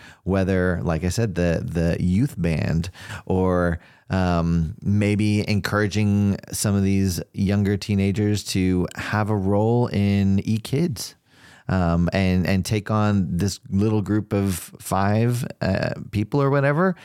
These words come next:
and say, "Hey, they, I, I want them to know how much I love Jesus, so I'm gonna try and do what I can to encourage them at their level. I'm a step ahead of them," and just giving these teenagers some responsibility,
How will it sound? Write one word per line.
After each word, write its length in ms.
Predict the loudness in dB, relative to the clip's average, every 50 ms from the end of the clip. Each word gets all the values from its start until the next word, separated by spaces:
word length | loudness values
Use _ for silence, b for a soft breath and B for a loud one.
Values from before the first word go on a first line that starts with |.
| B B B B -2
and 280 | 0 2 2 2 2 0
say, 300 | 0 2 2 2 0 -2 B B B
"Hey, 320 | -2 0 0 2 0 -2 B B B B
they, 360 | -4 -2 0 2 2 0 0 -2 -2 -2
I, 280 | 0 2 2 2 0 0 -2 -2
I 200 | 0 0 2 2
want 340 | 2 2 0 0 -2 -4 -2
them 200 | 0 0 0 0 0
to 120 | 0 0
know 260 | 2 2 2 2 2 2
how 140 | 2 2
much 220 | 2 0 0 0 0
I 80 | 0
love 220 | 0 2 0 0 0
Jesus, 340 | 0 0 0 0 0 0 -2
so 120 | -2 -2 -2
I'm 180 | 0 0 0
gonna 200 | 2 2 0 0
try 380 | -2 -2 -2 -2 0 0 0 0
and 240 | 0 0 0 0 2
do 140 | 2 2 2
what 120 | 2 2
I 100 | 2 0
can 400 | 0 0 0 0 2 2 0 0
to 320 | -2 -2 -2 0 0 0 -2 B B B B
encourage 560 | -4 -4 -4 -2 -2 0 0 0 0 -2 -2
them 260 | -2 0 0 2 2 0
at 120 | 0 0
their 140 | 0 0 2 2
level. 480 | 2 0 0 2 0 0 0 -2 -4 B B B B -6
I'm 200 | -2 -2 0 0
a 40 | 0
step 240 | -2 -2 -4 -2 0
ahead 240 | 0 0 0 0 0
of 120 | 0 0
them," 320 | 0 0 2 2 2 0 0
and 240 | 0 0 0 -2 B B B B _ -4
just 180 | -4 -4 -2
giving 260 | -2 0 0 2 2
these 160 | 2 2 0 -2
teenagers 480 | -2 -2 0 0 0 0 0 -2 -2
some 140 | -2 -2 -2
responsibility, 800 | -2 -2 -2 -2 -4 -4 -4 -2 0 0 2 2 0 0 -2